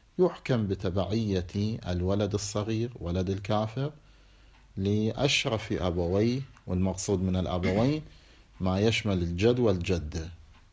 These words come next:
إذا تحققت هذه الشروط الثلاثة. قال:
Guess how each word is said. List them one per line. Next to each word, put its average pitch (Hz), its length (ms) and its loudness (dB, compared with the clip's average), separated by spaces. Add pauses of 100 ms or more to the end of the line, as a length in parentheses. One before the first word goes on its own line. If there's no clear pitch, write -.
(800)
إذا 117 180 6
تحققت 107 720 -2
هذه 90 240 -2
الشروط 107 500 -2 (760)
الثلاثة. 76 600 -8 (960)
قال: 123 500 6